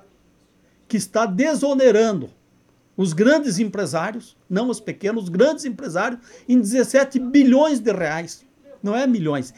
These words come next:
é bilhões. Como que ele desonera dezessete bilhões de reais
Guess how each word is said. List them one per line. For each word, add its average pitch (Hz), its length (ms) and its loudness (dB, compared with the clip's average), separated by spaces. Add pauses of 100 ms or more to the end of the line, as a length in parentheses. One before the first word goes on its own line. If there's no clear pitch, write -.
é 208 100 -2
bilhões. 185 800 0 (500)
Como 339 360 2
que - 100 -8
ele 277 160 -4
desonera 226 760 -2 (300)
dezessete 220 640 0
bilhões 254 720 4
de 214 100 -2
reais 170 560 -6